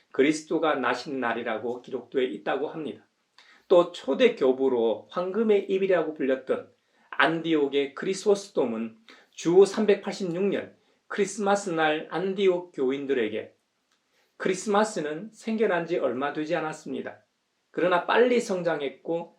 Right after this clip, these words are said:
많은 열매를 맺었습니다."라고 말한 이 사실을 볼 때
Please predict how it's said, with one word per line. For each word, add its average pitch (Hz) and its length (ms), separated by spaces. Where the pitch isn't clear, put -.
많은 143 380
열매를 131 400
맺었습니다."라고 147 1200
말한 123 480
이 170 140
사실을 196 440
볼 127 220
때 - 300